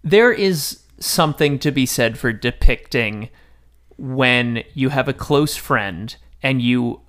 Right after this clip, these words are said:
they are saying they need support, and you're just listening to them being like, "You're so obviously the bullshitter in this situation and the person who has done wrong." And I just kind of have to sit here and be like, "You're so right. Wow."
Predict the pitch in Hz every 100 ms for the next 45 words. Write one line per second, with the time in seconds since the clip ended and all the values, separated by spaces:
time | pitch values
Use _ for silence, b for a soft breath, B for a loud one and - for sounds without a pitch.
0 | _ - 139 139 139 135 135 - 151 135
1 | 135 139 127 123 123 123 - 131 - 123
2 | 104 - b b b 131 131 127 123 127
3 | 131 - 127 120 117 113 107 110 110 113
4 | 107 123 131 - 151 135 127 123 127 127
5 | 120 110 131 127 117 123 117 - - 107
6 | 107 104 120 110 107 - - 110 - 101
7 | - - - 175 b b - 143 - 151
8 | 131 127 139 127 127 127 117 113 117 107
9 | 107 113 131 123 - 139 117 123 113 117
10 | - 117 117 110 113 110 113 117 120 -
11 | 123 120 117 117 117 110 - - 113 120
12 | 120 117 113 110 113